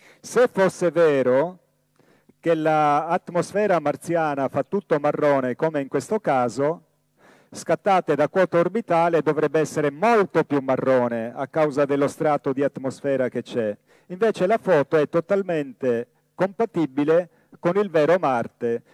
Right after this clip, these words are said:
Quindi questa foto, così come ce la fanno vedere, è fasulla, cioè taroccata, e ribilanciando il colore di questa foto, cosa che ho fatto io, vedete,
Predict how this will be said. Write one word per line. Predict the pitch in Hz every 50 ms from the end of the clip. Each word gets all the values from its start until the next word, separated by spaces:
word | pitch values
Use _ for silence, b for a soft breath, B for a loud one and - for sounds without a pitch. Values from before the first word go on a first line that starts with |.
| b b
Quindi | b 190 180 151 139 139 131
questa | - 180 220 240 233 - - - 165 151
foto, | 139 - - 160 156 147 135 - - 139 127 -
così | - 139 127 151 175 165
come | - 156 147 147
ce | 143 - 165
la | 156 160 147
fanno | - 160 151 143 139 143 147
vedere, | 185 220 226 233 214 185 165 160
è | 156
fasulla, | - 185 185 160 143 156 143 139 131 131 139 165 185 190 185 -
cioè | - 165 139 123 -
taroccata, | - 170 165 180 170 - - 151 135 127 120 - - 160 165 180 170 b b b b b b b _
e | - 165 156 131 123 - - _ _ _ _ _ - - - _ - 247
ribilanciando | 180 - 190 226 196 180 196 180 175 175 170 - 180 170 160 143 131 127
il | 135 139 -
colore | - 180 185 175 156 143 131 127 127 139 143 139
di | 123 131 -
questa | - 135 127 - 190 196
foto, | - - 139 123 110 - 123 107
cosa | - 143 139 120 127
che | 120 120
ho | 120
fatto | - - 139 - - 233 226 196
io, | 143 123 117 120 131 202 - B B B B B B B
vedete, | B 175 170 135 123 120 113 - 160 185 208 196